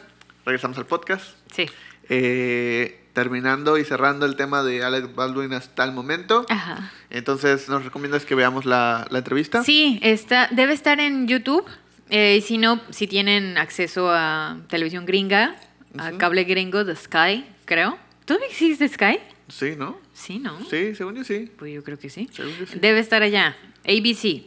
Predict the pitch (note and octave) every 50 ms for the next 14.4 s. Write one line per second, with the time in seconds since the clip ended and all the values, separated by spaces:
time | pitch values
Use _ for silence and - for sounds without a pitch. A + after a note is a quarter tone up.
0 | - - G#3 G#3+ A3+ A#3 C4 - C4 C4 B3+ B3+ A3+ G3+ F#3+ - - - - -
1 | A3+ A3+ B3+ D#4 F4 E4 C#4+ C4+ B3+ C#4 - D#4+ E4 D#4+ - G#3 G3+ - - -
2 | G#3+ G#3 G#3 - A3+ G#3+ G3+ G#3 G3+ G3+ G#3 G#3 G#3+ G#3+ A3 - - G#3 F#3 -
3 | F#3 F#3 F#3+ G3+ G3+ G3 F3 E3 D#3+ D3 C#3+ - - - C#3+ - _ - - -
4 | F3+ E3 E3 D#3+ D3+ - F3+ F3 - A3 B3 A#3+ - - C#3 C#3+ D3+ D#3 _ -
5 | C#3 C#3+ - - A#2 - - _ _ _ _ _ _ _ _ _ - D#3+ C#3+ C3+
6 | A#2+ - - - - - - _ _ _ _ _ _ - - - A#2 D#3 F#3 G#3
7 | F#3+ A#2 A#2 C#3+ D3 F3 - - - - - - - - - - - - - _
8 | _ _ _ - - - - - _ - - - A3+ G#3 G#3+ G#3+ G3 A3+ A#3 A#3
9 | A3+ A3 A3+ A3+ A3+ A3 G3 A3+ A3 A3 - A3+ G#3+ A3 A3+ G#3+ G3+ G#3+ A3 G#3+
10 | - - - - - - - - - - A#3+ A3 G#3+ A3+ A#3 A#3+ B3 B3 B3 A#3+
11 | A#3+ A#3 - - G#3 G3+ G3+ G3+ - - G#3 G3 F#3+ F#3 F#3 F3+ F3 F3+ - -
12 | _ _ _ - - _ - - - - - - - - - _ _ _ - -
13 | F#3 F3+ E3+ F3+ F#3+ A3 A3 A3 A3 G3+ F3 E3 D#3 D3 C#3+ C#3 - - - -
14 | - _ _ _ - - B2+ B2